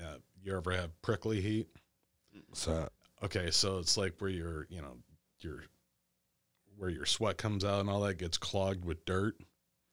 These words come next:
Speaker 1: It, it usually happens in the Army in hot environments, gets clogged with dirt, and then your sweat has to fight to get out of it, so it just feels like needles going all up and down your back as soon as heat gets on there, so.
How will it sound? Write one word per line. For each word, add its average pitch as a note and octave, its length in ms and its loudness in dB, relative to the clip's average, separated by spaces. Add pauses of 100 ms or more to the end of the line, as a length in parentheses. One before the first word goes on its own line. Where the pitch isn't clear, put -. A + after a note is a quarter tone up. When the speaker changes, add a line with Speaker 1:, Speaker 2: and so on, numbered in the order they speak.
(360)
Speaker 1:
It, G#2+ 220 4
it A2+ 260 -4
usually B2 440 4
happens A2+ 440 6
in G2 120 6
the F2+ 60 0
Army F#2+ 460 0
in F2 100 -2
hot F#2 300 0
environments, F2+ 640 0
gets - 200 0
clogged G2 420 2
with E2 160 -4
dirt, F#2+ 380 2 (600)
and G2 220 0
then G2 500 0 (380)
your F#2 180 -4
sweat G#2 640 2 (120)
has F#2+ 380 2
to F2 80 -6
fight G2 420 0
to - 60 -12
get F2+ 200 -2
out F#2 260 2
of G2 140 0
it, G#2 280 -4
so F2+ 300 0
it E2 100 -8
just G2 280 0
feels G2+ 320 0
like F2+ 180 -2
needles F#2+ 540 0
going G#2 360 0
all G2 260 2
up G2 140 -2
and F#2+ 120 -4
down G2 260 -2
your F#2 100 -2
back F#2 460 -2
as F2 80 2
soon G2 220 2
as E2 180 -4
heat F#2+ 220 -4
gets G#2 260 0
on G#2+ 220 -4
there, G#2+ 260 -4
so. E2+ 400 -8